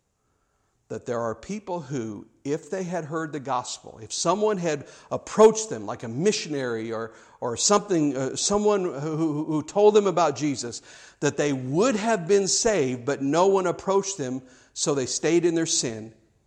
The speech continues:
and therefore they were rightly condemned. Rightly condemned because they are guilty. But they might have been saved had they heard it. I think the implication in Scripture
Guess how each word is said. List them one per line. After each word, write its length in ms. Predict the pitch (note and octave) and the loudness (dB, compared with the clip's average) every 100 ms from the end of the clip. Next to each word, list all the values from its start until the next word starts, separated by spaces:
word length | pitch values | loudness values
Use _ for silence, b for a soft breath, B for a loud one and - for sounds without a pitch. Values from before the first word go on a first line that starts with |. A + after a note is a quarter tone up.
| _ _ _ _ - | _ _ _ _ -12
and 160 | D3+ C3 | -8 -2
therefore 360 | D#3 D#3 D#3 | -2 0 -4
they 140 | C3+ B2+ | -2 -4
were 160 | A#2+ | -6
rightly 540 | A2 G#2+ C3+ E3+ F3 F3+ | -8 -4 -2 -2 -6 -8
condemned. 500 | F#3 F3 G3 B2 - _ _ _ _ _ _ _ _ _ | -6 -8 -8 -10 -18 _ _ _ _ _ _ _ _ _
Rightly 320 | B2 D#3 F3 | -4 -2 -2
condemned 340 | F#3 F#3+ G3+ B2+ | -4 -4 -4 -6
because 280 | A2+ C#3 A#2 | -8 -8 -6
they 100 | C3 | -4
are 120 | C#3 | -4
guilty. 360 | C3 F#3+ - - _ _ _ _ _ _ _ _ _ _ _ _ | -6 -10 -14 -20 _ _ _ _ _ _ _ _ _ _ _ _
But 160 | D3+ C#3 | -2 -2
they 120 | A#2 | -4
might 440 | A2 G#2+ B2 A3 | -6 -6 -4 -4
have 240 | E3+ E3+ C3 | -4 -6 -6
been 160 | C#3+ | -6
saved 580 | B2+ - E3 A#2 G#2 G2 _ _ _ _ _ _ _ | -4 -6 -6 -8 -14 -18 _ _ _ _ _ _ _
had 300 | - B2+ A#2 | -14 -8 -8
they 100 | A#2 | -8
heard 260 | G2 G2+ E2+ | -12 -14 -16
it. 200 | - _ _ _ _ _ _ _ _ _ _ _ _ _ _ _ _ _ _ _ _ - | -20 _ _ _ _ _ _ _ _ _ _ _ _ _ _ _ _ _ _ _ _ -10
I 100 | B2 | -10
think 380 | - D3 C#3+ C#3 | -6 -6 -6 -8
the 220 | B2 A2+ | -10 -8
implication 720 | - B2+ C3 - C#3+ C#3 D3+ | -10 -10 -10 -6 -6 -6 -10
in 60 | D3+ | -12
Scripture 640 | - - - - B2+ G#2+ | -14 -14 -16 -14 -16 -18